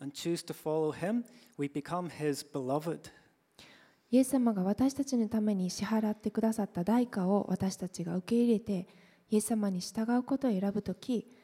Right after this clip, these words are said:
Speaker 2: 私たちは神様に愛されるものとなるんです。
Speaker 1: That's what Christians are called in the Bible, right?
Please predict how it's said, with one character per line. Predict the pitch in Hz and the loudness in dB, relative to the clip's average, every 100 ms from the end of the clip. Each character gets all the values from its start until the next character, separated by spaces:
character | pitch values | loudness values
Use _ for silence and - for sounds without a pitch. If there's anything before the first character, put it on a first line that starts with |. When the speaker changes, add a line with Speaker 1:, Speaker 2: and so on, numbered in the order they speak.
| _ _ | _ _
Speaker 2:
私 | 196 190 180 | -2 -2 -2
た | 175 | -6
ち | - 196 | -4 0
は | 220 208 - - | 0 -2 -10 -6
神 | 233 214 | 0 0
様 | 208 175 | 0 -2
に | 170 - | -4 -2
愛 | 202 226 | -2 0
さ | 262 | 0
れ | 262 | 0
る | 220 | 0
も | 208 233 | 0 -2
の | 208 - | -2 -8
と | 175 | -8
な | 165 | -6
る | 170 | -6
ん | 160 | -8
で | 160 | -12
す。 | - - _ _ _ _ _ _ _ _ _ - | -16 -20 _ _ _ _ _ _ _ _ _ -4
Speaker 1:
That's | 196 - | -2 0
what | 165 139 - - | 2 2 -2 -2
Christians | 151 147 - 151 135 | 0 0 -2 -2 -4
are | |
called | - 131 135 139 | -8 -4 -2 -2
in | 127 | -4
the | |
Bible, | 123 123 139 123 117 | -6 -6 -4 -4 -2
right? | 147 | -4